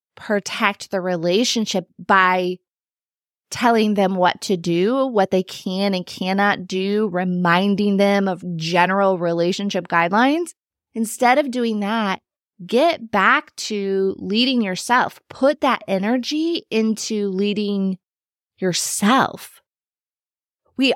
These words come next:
always want to tell someone else how to do it or how to handle it or what someone else should be concentrating on. But we don't tell ourselves that. Think of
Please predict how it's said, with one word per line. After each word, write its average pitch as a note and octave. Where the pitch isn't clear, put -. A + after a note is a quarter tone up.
always A3+
want A3
to A3+
tell G#3
someone G#3+
else F3+
how F3
to F3
do C4
it B3
or E3+
how -
to D#3+
handle B3
it A#3
or E3
what -
someone G#3
else F#3+
should F#3+
be F3
concentrating G#3+
on. F3
But A3
we C4
don't F#4+
tell D#4+
ourselves B3
that. -
Think F4+
of G#4+